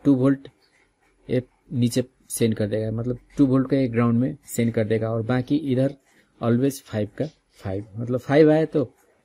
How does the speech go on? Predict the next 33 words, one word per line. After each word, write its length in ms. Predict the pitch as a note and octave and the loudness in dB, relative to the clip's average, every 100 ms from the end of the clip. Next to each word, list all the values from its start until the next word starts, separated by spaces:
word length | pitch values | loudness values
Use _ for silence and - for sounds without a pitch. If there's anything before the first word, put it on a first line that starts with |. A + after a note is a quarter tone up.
| _ | _
पूरी 200 | B2+ B2+ | 0 0
फ़ाइव 220 | B2+ B2+ | 2 0
को 140 | B2+ C3 | 2 2
रोकेगा, 420 | B2 B2 B2 B2 - _ _ _ _ _ - | 2 2 -2 -2 -8 _ _ _ _ _ -16
तो 60 | |
पूरी 200 | - B2+ | -2 0
फ़ाइव 280 | C3+ C3+ C3 - _ _ _ _ _ _ _ - | 4 4 4 -2 _ _ _ _ _ _ _ -10
इधर 360 | B2+ B2+ B2 | 0 2 2
मतलब 440 | A#2 A#2 B2 B2 - | 0 -2 0 -4 -2
आईसी 240 | C3 B2 B2 | -4 -2 -2
की 80 | |
तरफ 220 | B2 B2+ A#2+ | 2 2 2
चली 240 | C3 B2 | 0 2
जाएगी। 300 | B2 A#2+ B2+ | 2 0 -2
अगर 240 | - C3 C3 | -2 -2 -2
फ़ाइव 260 | - C#3+ | 0 0
से 160 | D3 D#3 | 2 0
ज़्यादा 300 | C#3+ C#3+ D3 | 2 2 2
आ 20 | |
रही 180 | D3 D3 | 0 0
है 120 | C#3+ | 0
तो 140 | D3 C#3 | -2 -4
जो 360 | B2 A#2+ B2+ | -4 -4 -2
ज़्यादा 280 | B2 B2 C#3+ | 2 2 2
वोल्टेज 340 | C#3 C#3+ C#3+ C3 | 2 2 2 0
होता 180 | B2+ | -2
है, 80 | B2 | -2
जो 100 | B2 | 2
एक्स्ट्रा 240 | B2 - D3 | 0 2 2
वोल्टेज 340 | D3 C#3+ C#3 | 4 2 0
होता 160 | C3 B2+ | 0 -2
है 60 | |
उसको 340 | B2 A#2+ D#3+ | -2 -2 -4